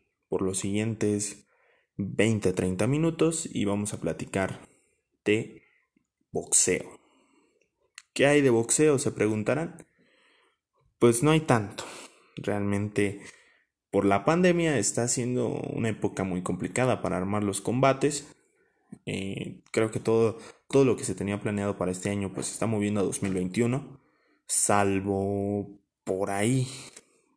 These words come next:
por ahí la, la pelea entre Vasil Lomachenko y,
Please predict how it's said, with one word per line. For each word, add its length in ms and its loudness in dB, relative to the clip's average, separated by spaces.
por 180 0
ahí 180 -2
la, 280 -2
la 200 -4
pelea 240 2
entre 340 -4
Vasil 320 0
Lomachenko 680 -4
y, 360 -12